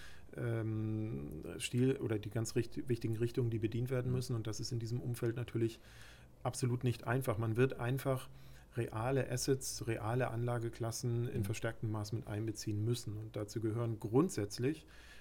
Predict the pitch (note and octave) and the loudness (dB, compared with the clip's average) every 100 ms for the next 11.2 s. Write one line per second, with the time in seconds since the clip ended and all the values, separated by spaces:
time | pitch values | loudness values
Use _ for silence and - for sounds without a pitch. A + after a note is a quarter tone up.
0 | - A#2 A#2 B2 B2+ A2+ A2+ A2+ A2+ - | -4 0 2 2 0 0 -2 -4 -6 -4
1 | - B2 B2 A#2+ - A2+ A2 A#2 B2 A#2+ | 0 2 2 0 0 -2 0 2 2 2
2 | A#2 A#2 A#2 A#2 A2 A#2 A2+ A#2 A#2 A2 | 2 2 0 -2 -2 -2 -2 -2 0 0
3 | G#2 G2+ A2 B2 B2+ G2+ G2 - - - | 0 -4 -6 -8 -4 -2 -2 -6 -12 -14
4 | - - - - - G#2+ B2 A#2+ A2 B2 | -12 -12 -12 0 2 4 10 10 10 4
5 | C3+ B2+ G#2 D#3 D#3 C#3+ C#3+ D3 D3 D3 | 8 8 8 4 4 4 6 6 4 2
6 | - C3 C3 C3 - A#2 C#3+ C3+ - C#3+ | 0 2 6 6 4 2 0 0 2 2
7 | C#3+ C#3+ C#3+ C#3 - - B2 - - - | 4 2 0 -2 -6 -8 -6 -4 -6 -10
8 | - A2 G2+ A2+ D#3 D3 C3 - B2 C#3 | -14 -6 2 8 10 10 6 6 6 6
9 | - D#3 B2 G#2 C#3+ D#3+ D#3 D#3 D3+ D3 | 4 4 6 4 2 2 2 2 0 2
10 | C#3+ C#3+ - C3 C3+ - C#3+ D#3 C#3+ C#3+ | 2 2 4 2 2 2 2 2 2 2
11 | D3 | 2